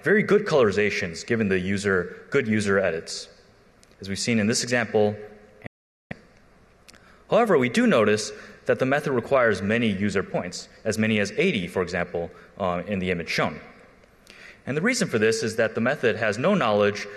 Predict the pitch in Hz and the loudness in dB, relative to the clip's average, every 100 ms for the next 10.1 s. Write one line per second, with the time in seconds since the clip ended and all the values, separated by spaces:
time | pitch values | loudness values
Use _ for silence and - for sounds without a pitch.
0 | - 107 101 104 101 107 101 85 - - | -6 -2 0 0 0 0 0 -2 -6 -2
1 | 95 80 - - - - _ _ - - | 0 0 -6 -16 -20 -20 _ _ -12 -4
2 | 135 - 147 135 135 123 - 104 117 98 | -2 0 -2 0 0 0 0 -2 2 2
3 | 98 - 98 - 139 104 98 90 85 76 | 0 -6 -6 -4 -4 -2 -4 -2 -2 -4
4 | - - - - - - _ 107 110 151 | -8 -16 -20 -20 -20 -20 _ 0 2 4
5 | 175 104 101 107 - 117 110 170 190 120 | 2 0 -4 -6 -8 -2 0 0 2 2
6 | 107 104 - - - 110 107 113 175 190 | 2 0 -6 -12 -4 -4 -2 2 4 6
7 | 123 - 180 123 104 95 117 104 120 110 | 4 2 0 0 -4 -2 -2 -2 -2 -2
8 | 107 202 190 104 - _ _ _ _ 180 | 0 0 0 -6 -10 _ _ _ _ -2
9 | - 190 180 170 - 101 117 123 107 85 | 0 0 0 -2 -2 0 2 2 0 -2